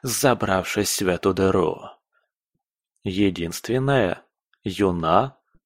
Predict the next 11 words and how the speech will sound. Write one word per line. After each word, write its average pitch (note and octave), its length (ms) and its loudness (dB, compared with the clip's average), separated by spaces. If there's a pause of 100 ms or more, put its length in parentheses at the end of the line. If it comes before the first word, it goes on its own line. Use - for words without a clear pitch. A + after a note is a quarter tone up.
(420)
Так - 240 0
это C3+ 200 4
существо A2 720 0
женского G2 580 0
пола?" G#2 540 2 (840)
Если C#3 480 2
бы G#2+ 120 2
бестелесные G2+ 840 2
духи F#2+ 340 -2
могли F#2+ 340 2
поперхнуться — G#2+ 920 0